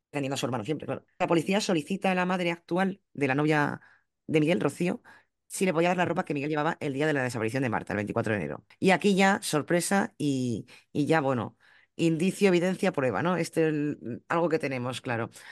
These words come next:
Eh, se encuentran restos de sangre en la ropa de, de Miguel Carcaño que coinciden con el perfil genético de Marta. Estamos ya a trece de febrero.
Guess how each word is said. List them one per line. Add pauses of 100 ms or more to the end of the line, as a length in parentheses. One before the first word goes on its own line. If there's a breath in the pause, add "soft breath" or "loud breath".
(260 loud breath)
Eh,
se
encuentran
restos
de
sangre (120)
en
la
ropa
de,
de
Miguel
Carcaño
que
coinciden
con
el
perfil
genético
de
Marta. (120)
Estamos
ya
a
trece
de
febrero.